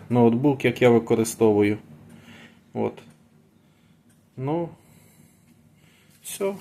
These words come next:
включаєте on, включилося,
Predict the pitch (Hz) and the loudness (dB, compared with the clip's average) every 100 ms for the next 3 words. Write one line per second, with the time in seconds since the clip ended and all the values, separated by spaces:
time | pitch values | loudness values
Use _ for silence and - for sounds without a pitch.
0 | - - 131 123 160 147 131 135 120 117 | -16 -4 -2 2 6 8 6 4 0 -2
1 | - - - - - - 135 147 139 135 | -12 -20 -20 -20 -20 -6 -2 0 -2 -8
2 | - _ - - _ _ _ _ _ _ | -18 _ -20 -20 _ _ _ _ _ _
3 | _ _ _ _ 175 165 175 156 143 - | _ _ _ _ -6 0 2 4 2 0
4 | 131 | -4